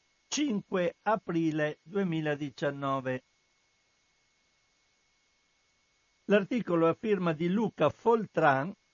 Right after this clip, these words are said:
e dice: "Il recente caso della scoperta di bisfenolo A in cartoni per pizza è rimbalzato su tutti i media, creando discussioni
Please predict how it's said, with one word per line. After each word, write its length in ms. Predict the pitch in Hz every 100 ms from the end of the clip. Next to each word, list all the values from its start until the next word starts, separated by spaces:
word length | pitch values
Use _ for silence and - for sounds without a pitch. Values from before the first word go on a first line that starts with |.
| _ _ _ _ _ _ _ _
e 180 | - 277
dice: 520 | 156 123 - 151 - _ _ _ _ _ _ _ _ _ _ _ _ _ _ _ _ _ _ _ _ _ 269
"Il 260 | 320 214
recente 640 | 160 165 - 220 220 208 185
caso 460 | 180 156 139 120
della 320 | 135 196 214 190
scoperta 720 | - 160 - 185 196 185 190
di 180 | 147 143
bisfenolo 1040 | 139 220 - - 165 156 185 185 165 143
A 200 | 127 113 _ _ _ _ _ -
in 220 | 254 233
cartoni 680 | - 156 131 185 208 196 160
per 240 | 165 151 -
pizza 500 | 175 143 - 180 185 - _ _ _
è 200 | - 233
rimbalzato 720 | 180 185 214 202 - 180 -
su 240 | 175 - 156
tutti 400 | 180 175 - 165
i 60 |
media, 600 | 160 170 170 156 156 147 - _ -
creando 640 | 233 233 202 160 135 135
discussioni 1120 | 120 220 214 - 175 120 - 160 147 151 196